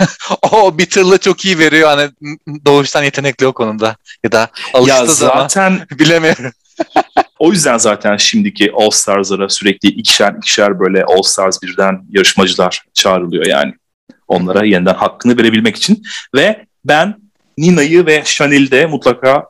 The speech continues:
Speaker 2: bir All Stars sezonunda görmek istiyorum.
Speaker 1: Ve Tammy,
Speaker 2: Diğer
Speaker 1: Tammy Brown.
Speaker 2: Ee, Tammy'yi ben istemem ya. Tammy, ben bilmiyorum. Tammy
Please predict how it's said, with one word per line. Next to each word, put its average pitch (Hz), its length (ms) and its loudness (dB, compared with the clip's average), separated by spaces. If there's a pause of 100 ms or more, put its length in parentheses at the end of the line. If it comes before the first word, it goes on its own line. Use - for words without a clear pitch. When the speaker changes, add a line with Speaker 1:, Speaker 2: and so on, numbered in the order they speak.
(120)
Speaker 2:
bir 120 360 0
All 110 140 2
Stars 107 420 -2
sezonunda 104 480 -2
görmek 120 440 0
istiyorum. 117 520 0 (100)
Speaker 1:
Ve - 80 2
Tammy, 113 220 2
Speaker 2:
Diğer 110 460 -2 (160)
Speaker 1:
Tammy 123 280 -2
Brown. 120 320 0
Speaker 2:
Ee, 156 200 -8 (720)
Tammy'yi 214 380 4
ben 165 140 2
istemem 180 440 -2
ya. - 420 -4
Tammy, 196 440 4
ben 220 180 4
bilmiyorum. 175 380 4
Tammy 214 360 0